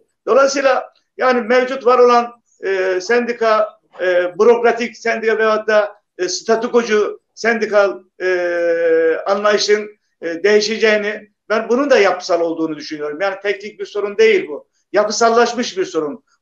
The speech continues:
Bürokratikleşmiş bir, e, aynı zamanda kireçlenmiş bir,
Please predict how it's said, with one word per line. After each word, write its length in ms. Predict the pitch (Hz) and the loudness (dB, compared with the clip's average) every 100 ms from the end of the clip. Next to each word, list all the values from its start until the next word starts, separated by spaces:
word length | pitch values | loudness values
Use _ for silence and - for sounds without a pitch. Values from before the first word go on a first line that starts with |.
| 180 | 2
Bürokratikleşmiş 960 | 208 208 220 - - 196 190 208 170 | 2 2 -2 -4 -4 -4 -4 -6 -4
bir, 220 | 175 160 - _ - | -2 -2 -8 _ -6
e, 640 | 156 151 143 143 143 139 | -2 -2 -2 -4 -4 -6
aynı 340 | - 185 196 214 | 0 0 0 0
zamanda 580 | 208 202 202 202 202 - _ | 2 2 2 2 0 -10 _
kireçlenmiş 680 | - 196 196 226 220 233 - | 0 2 2 2 0 0 0
bir, 260 | 196 - | 0 0